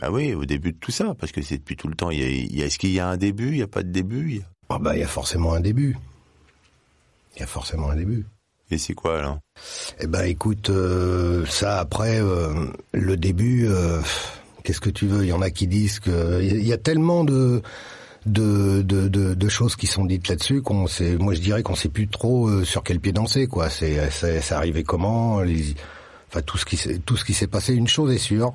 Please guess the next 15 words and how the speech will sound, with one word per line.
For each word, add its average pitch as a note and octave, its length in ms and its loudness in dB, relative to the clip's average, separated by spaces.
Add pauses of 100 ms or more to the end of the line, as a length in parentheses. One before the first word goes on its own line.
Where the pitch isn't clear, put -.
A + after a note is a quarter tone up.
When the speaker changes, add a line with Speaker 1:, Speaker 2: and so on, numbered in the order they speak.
Speaker 2:
c'est - 280 0
que E2+ 120 -4
la F2 100 0
planète, G#2 440 0
elle D2+ 80 0
a D2+ 80 2
déjà E2 460 0 (420)
suivi G#2+ 500 0
des, F2 300 0
subi A2 420 0
des F2+ 140 2
glaciations G2 840 0
et G2 60 2
des F2+ 140 2
réchauffements. E2+ 580 0